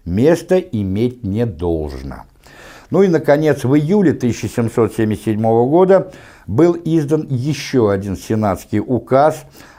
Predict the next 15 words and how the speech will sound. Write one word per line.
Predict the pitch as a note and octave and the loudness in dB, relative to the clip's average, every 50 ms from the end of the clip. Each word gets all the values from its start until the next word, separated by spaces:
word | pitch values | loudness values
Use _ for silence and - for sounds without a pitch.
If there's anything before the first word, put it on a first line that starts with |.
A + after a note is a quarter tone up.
| _ _ | _ _
о | A#2 A#2+ A2+ | 0 2 2
записывании | G#2 B2 B2+ B2 - - - D#3+ D#3+ - - C3+ A2+ G#2+ A2 A2 A2 A2+ B2 B2+ B2 A#2 A2+ B2+ B2 | 2 2 0 0 -2 -6 -6 -6 -6 -2 -2 0 0 2 0 0 0 0 0 -2 -2 -4 -4 -4 -4
крестьян | F#2 - - A#2+ A#2 A#2 - - - - A#2+ A#2 G#2+ F#2+ E2+ - | -4 -4 -4 -4 -4 -4 -6 -8 -8 -2 0 2 2 2 0 -4
в | - _ | -10 _
купечество, | _ C3 C3 C3 - G#2 F#2+ F#2 - - B2 A#2+ - - C3+ C#3+ C#3+ C#3 - - - - - - _ _ | _ -4 -4 -2 -2 -2 -2 -2 -2 -4 -4 -4 0 0 2 2 2 -2 -8 -16 -20 -20 -20 -20 _ _
который, | - A2+ G#2+ - - F3 F#3 E3 C3+ - | -2 -2 0 2 2 4 4 4 2 0
по | - - A#2 A2+ | 0 0 0 0
мнению | A2+ A#2 C3+ D3+ D#3 D3 B2 A2 G2+ G2 F#2+ | 0 0 -2 -2 -2 -2 0 0 0 0 2
ряда | A2 A#2+ A#2+ A2+ G2+ F#2+ G2+ F#2+ | 2 2 2 2 2 0 -2 -2
авторитетных | F2+ - - G2+ F#2+ - - A2 G#2+ A2 G2+ - - G#2 F#2+ - - - - - - | -2 -4 -6 -6 -8 -4 -4 -4 -4 -4 -6 -4 -4 -4 -4 -2 -6 -6 -6 -6 -4
авторов, | - G#2+ G#2+ G#2+ G#2+ - - C3+ C3 C#3+ C#3+ C#3 C#3 - - - - - _ _ _ | -2 0 0 0 0 0 0 0 2 2 0 -2 -6 -16 -20 -20 -20 -20 _ _ _
трудно | - B2+ D3 D3+ C3+ B2+ A#2+ | 0 0 0 0 0 -2 -2
переоценить, | - - B2 A#2 A#2 A2+ A2+ - - B2 C#3 E3 E3+ C#3 - | 0 0 0 2 2 0 0 -2 -4 -4 -2 -2 -4 -6 -4
поскольку | - G#2+ G2 - - - D3 C#3+ C#3 C3+ B2+ B2 | -4 -4 -4 -4 -4 -2 -2 -2 0 0 -2 -2
именно | - - D3 C#3 B2+ A#2+ A2+ G#2+ G#2 G#2 G#2 | -2 -2 -2 0 2 2 2 2 2 0 0